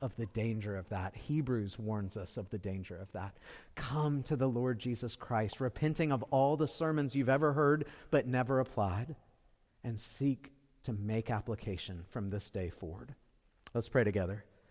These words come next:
Lord our God, we thank you for the truths of your word. There is so much here. We could spend months on this one passage, and yet, uh, Father, all of us have our marching orders.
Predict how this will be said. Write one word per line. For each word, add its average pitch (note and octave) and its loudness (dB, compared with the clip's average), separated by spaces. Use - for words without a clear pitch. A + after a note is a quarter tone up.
Lord D#3 12
our C#3+ 10
God, B2 10
we C3 4
thank D3+ 4
you C3 4
for C#3 2
the A#2+ 2
truths D3 6
of B2+ 4
your B2+ 6
word. G#2+ 4
There C#3+ 8
is A#2+ 4
so - 6
much C3+ 2
here. A2+ 4
We A#2+ 2
could A2+ -2
spend A#2 2
months B2+ 2
on A#2 0
this A#2 -2
one B2 0
passage, G#2 0
and A2+ 0
yet, A#2+ 2
uh, G#2+ 0
Father, A2+ 2
all C3 6
of B2+ 6
us - -2
have B2 4
our A#2 2
marching A2+ 0
orders. - -4